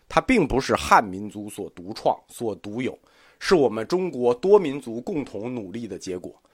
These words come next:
在我们的共同努力形成下，形成了中国佛教。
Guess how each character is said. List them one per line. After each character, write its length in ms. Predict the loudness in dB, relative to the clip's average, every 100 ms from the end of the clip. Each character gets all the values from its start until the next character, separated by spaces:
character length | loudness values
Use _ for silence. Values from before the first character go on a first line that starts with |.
| _ 4
在 140 | 8
我 100 | 8
们 140 | 6 0
的 80 |
共 280 | 2 2 2
同 240 | 0 -2 0
努 160 | 0
力 120 | -2
形 200 | -2 -4
成 160 | -6 -2
下， 240 | 0 0 -2 _
形 280 | -6 -2 -2
成 140 | -2 -2
了 140 | -2
中 240 | -4 -6
国 120 | -6 -8
佛 220 | -8 -10
教。 180 | -10